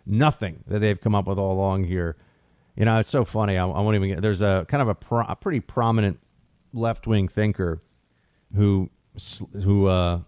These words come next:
we, we had a, a D M exchange a while ago, and I thought about going back and getting into it. This guy's a,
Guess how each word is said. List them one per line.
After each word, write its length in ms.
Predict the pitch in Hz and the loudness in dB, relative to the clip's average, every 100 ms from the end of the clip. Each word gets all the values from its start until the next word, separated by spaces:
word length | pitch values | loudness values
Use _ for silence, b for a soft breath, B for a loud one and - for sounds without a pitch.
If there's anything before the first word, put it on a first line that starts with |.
| _ _ _ _ _ _ _ _ _ - | _ _ _ _ _ _ _ _ _ 0
we, 180 | 110 110 | 2 4
we 120 | 110 | 4
had 140 | 104 | 4
a, 240 | 90 78 98 | 2 0 -4
a 60 | |
D 280 | 82 120 120 | 0 2 4
M 140 | 107 | 4
exchange 480 | 98 - - 90 82 | 0 -2 -4 -4 -2
a 40 | 87 | -2
while 260 | 85 85 | -2 0
ago, 160 | 85 87 | -2 -2
and 80 | 101 | -4
I 180 | 143 | -4
thought 220 | 139 180 160 | -2 2 2
about 260 | 123 107 | 2 0
going 240 | 98 98 92 | 0 -2 0
back 260 | 90 85 | -2 -2
and 120 | 90 | -4
getting 220 | 87 87 87 | -2 -2 0
into 120 | 87 | 0
it. 240 | 87 85 | 0 0
This 100 | 92 113 | -2 -2
guy's 340 | 160 135 110 | -2 -2 -2
a, 180 | 117 | -4